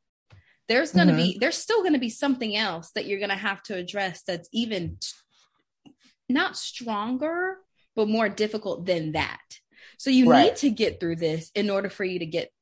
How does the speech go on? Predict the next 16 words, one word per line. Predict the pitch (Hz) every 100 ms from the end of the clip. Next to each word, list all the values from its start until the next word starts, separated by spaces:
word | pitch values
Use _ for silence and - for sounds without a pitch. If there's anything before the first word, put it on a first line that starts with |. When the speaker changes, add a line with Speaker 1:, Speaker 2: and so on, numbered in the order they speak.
| -
Speaker 1:
through | 208 175
what's | - 175 190
coming | - - 196 180 170
next. | 202 175 - -
And | 190
of | 170
course, | - 254 202 175
what's | 185 -
coming | 220 202 185
next | 185 214 -
is | 180 -
because | 151 170 156
you're | 160
gonna | 160 147
be | 147 156 151 143 - _ _ -
in | 170 160 156 151 156